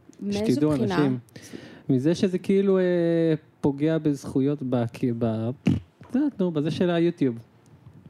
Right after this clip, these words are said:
Speaker 2: בחוקים. כי זה קורונה, וזה כאילו מידע לא... תקין, whatever.
Speaker 1: אוקיי.
Speaker 2: מכירה את זה? קיצור, זה לא נתן לקדם את זה, הקקות.
Speaker 1: מהמם.
Speaker 2: אבל בסדר, אחלה קליפ, אז לכו תשמעו, עידן רום, הרמתי לך פה.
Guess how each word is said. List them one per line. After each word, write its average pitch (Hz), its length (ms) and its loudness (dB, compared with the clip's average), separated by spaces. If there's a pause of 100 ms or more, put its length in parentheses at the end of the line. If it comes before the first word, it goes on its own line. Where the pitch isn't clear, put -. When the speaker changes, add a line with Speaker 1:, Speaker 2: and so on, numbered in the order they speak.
(100)
Speaker 2:
בחוקים. 120 1200 0 (800)
כי 120 140 -4
זה 117 100 0
קורונה, 127 560 0 (100)
וזה 107 220 -2
כאילו 123 220 -2
מידע 120 680 0
לא... 117 580 -2 (440)
תקין, 147 480 -2
whatever. 151 240 -2
Speaker 1:
אוקיי. 165 400 0 (260)
Speaker 2:
מכירה 135 220 0
את 151 60 0
זה? 170 120 2 (440)
קיצור, 220 240 2
זה 160 120 2
לא 175 180 2
נתן 143 200 0
לקדם 113 400 0
את 110 100 0
זה, 113 120 2
הקקות. 143 400 0
Speaker 1:
מהמם. 233 100 -6 (440)
Speaker 2:
אבל 135 240 2
בסדר, 185 460 0
אחלה 143 320 -2
קליפ, 117 280 -2
אז 104 140 -2
לכו 117 260 0
תשמעו, 113 360 2
עידן 107 260 0
רום, 110 300 2
הרמתי 113 360 -2
לך 107 260 -4
פה. 127 240 2